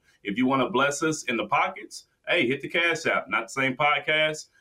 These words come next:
and Cash Sign, Not the Same Podcast. That's how you can bless us that way. Listen, prayers, that's a,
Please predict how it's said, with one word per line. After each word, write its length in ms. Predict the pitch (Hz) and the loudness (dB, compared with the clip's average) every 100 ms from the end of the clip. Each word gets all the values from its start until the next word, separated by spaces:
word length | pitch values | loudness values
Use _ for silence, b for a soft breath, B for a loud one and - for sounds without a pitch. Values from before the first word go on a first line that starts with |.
| _ | _
and 300 | 107 113 110 - | -2 -2 -4 -4
Cash 320 | 139 131 135 | -2 0 0
Sign, 220 | 143 135 | 0 2
Not 120 | 123 120 | 2 -2
the 40 | |
Same 200 | 127 117 | -2 0
Podcast. 480 | 123 123 120 120 120 | 2 0 2 0 0
That's 160 | 107 117 | -2 -2
how 80 | |
you 120 | 113 110 | -2 -4
can 120 | 101 | 0
bless 260 | 120 113 | 0 0
us 80 | 104 | -4
that 200 | 120 131 | -2 0
way. 280 | 135 143 139 b b | 0 -2 -4 b b
Listen, 400 | 131 139 - 101 | -4 -2 -2 -4
prayers, 600 | 98 135 151 151 156 - - _ _ | 0 2 4 4 2 -6 -16 _ _
that's 240 | 113 131 | -2 0
a, 40 | 127 | -2